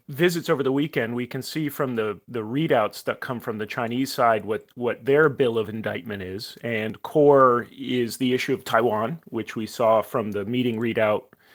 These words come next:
uh, when Blinken met with Wang Yi, who's China's top diplomat, that they see Taiwan as really the core issue here. And as the readout states, on this issue, there's, quote, "no room for any compromise or concession."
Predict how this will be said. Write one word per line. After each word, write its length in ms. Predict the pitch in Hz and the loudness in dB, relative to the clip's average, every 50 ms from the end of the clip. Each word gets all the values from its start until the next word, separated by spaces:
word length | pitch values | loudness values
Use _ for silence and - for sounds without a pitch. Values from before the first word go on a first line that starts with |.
| _ - _ _ _ _ _ - | _ -20 _ _ _ _ _ -2
uh, 240 | 107 104 101 98 98 | 0 0 0 0 0
when 280 | 98 110 117 107 107 | -2 -2 -4 -4 -4
Blinken 360 | - 131 123 117 113 127 113 | -2 -2 -2 0 -2 -2 -4
met 300 | 110 107 110 107 - - - | -2 0 0 0 -2 -2 -4
with 460 | 117 110 104 101 98 95 92 - - - | -2 0 0 0 0 -2 -6 -10 -14 -6
Wang 300 | 117 123 123 120 117 120 | 0 4 4 4 4 4
Yi, 300 | 135 151 135 120 113 107 | 2 2 4 4 2 0
who's 220 | - 123 110 - | -2 -4 -6 -6
China's 400 | - - 117 107 104 104 98 - | -6 -4 -2 -2 0 -2 -2 -4
top 400 | - - 117 107 101 - - _ _ _ _ _ _ _ - 120 | 0 4 4 4 4 4 -2 _ _ _ _ _ _ _ -2 2
diplomat, 560 | 147 151 151 127 110 101 98 98 104 101 - - | 4 4 4 4 2 2 2 2 2 0 -2 -2
that 320 | - 113 104 101 - - - | 0 2 2 2 2 2 2
they 180 | 127 127 127 | 4 4 4
see 240 | - - - 123 107 | 2 2 0 -2 -2
Taiwan 480 | - - 120 117 117 120 117 113 113 107 | 0 0 2 2 4 4 4 4 2 0
as 160 | 98 - 120 | -2 -2 0
really 180 | 120 117 110 | 0 2 2
the 120 | 101 110 107 | 2 0 -2
core 320 | - - 143 127 120 117 | 0 4 6 6 8 6
issue 280 | 123 127 - - 127 107 | 6 4 2 2 0 0
here. 380 | 92 107 107 98 95 104 107 | 0 0 2 2 4 2 2
And 260 | 104 - 107 104 101 107 | 0 -2 -4 -4 -2 -2
as 160 | 107 104 - | -2 -2 -2
the 120 | - 113 | -2 -2
readout 400 | 104 110 113 110 113 110 107 95 | 0 0 2 4 4 4 4 4
states, 500 | - - - 123 113 110 104 - - - - - - - - - - - - | 0 0 0 2 2 2 0 -2 -6 -10 -12 -16 -20 -20 -20 -20 -18 2 6
on 200 | 139 147 151 151 | 8 8 8 8
this 180 | 139 135 - - | 6 6 6 4
issue, 360 | 135 131 - - 139 135 123 | 2 2 2 2 2 2 2
there's, 200 | 110 107 104 - | 2 0 0 0
quote, 320 | - - 127 117 - - | 2 4 4 4 4 2
"no 200 | 123 127 127 123 | 0 0 2 2
room 280 | 127 127 127 127 127 123 | 4 4 2 2 0 -2
for 360 | - - 123 110 107 - - _ - | -2 0 2 2 2 2 -2 _ 2
any 260 | 156 165 185 175 147 | 4 6 6 6 4
compromise 640 | - - 135 131 127 - 127 113 110 110 107 104 92 | 2 2 2 2 4 2 2 2 2 2 0 0 -2
or 80 | 107 101 | -4 -4
concession." 640 | - 113 104 - - 120 107 - - 104 101 110 | -4 -6 -4 0 2 2 2 0 -2 -6 -8 -10